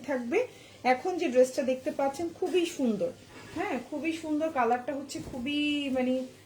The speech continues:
শান্তি শান্তি টাইপের কালার আর কি, হ্যাঁ, শান্তি শান্তি টাইপের কালার। এই হচ্ছে আপনার শান্তি শান্তি টাইপের কালার। এই হচ্ছে জামাটা,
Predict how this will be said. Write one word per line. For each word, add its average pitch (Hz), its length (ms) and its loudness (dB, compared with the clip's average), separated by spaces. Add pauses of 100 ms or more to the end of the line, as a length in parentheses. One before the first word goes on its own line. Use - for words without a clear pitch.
(120)
শান্তি 294 400 -2
শান্তি 277 280 -2
টাইপের 226 320 0
কালার 170 300 2
আর 156 80 -4
কি, 156 160 -10
হ্যাঁ, 311 340 -6 (640)
শান্তি 269 300 -2
শান্তি 277 320 -4
টাইপের 254 320 2
কালার। 233 320 2 (140)
এই 254 260 -2
হচ্ছে 247 200 -4
আপনার 233 220 -4 (120)
শান্তি 247 260 -6
শান্তি 240 280 -6
টাইপের 220 340 -4
কালার। 190 280 0 (400)
এই 247 120 0
হচ্ছে 262 300 -4
জামাটা, 220 520 0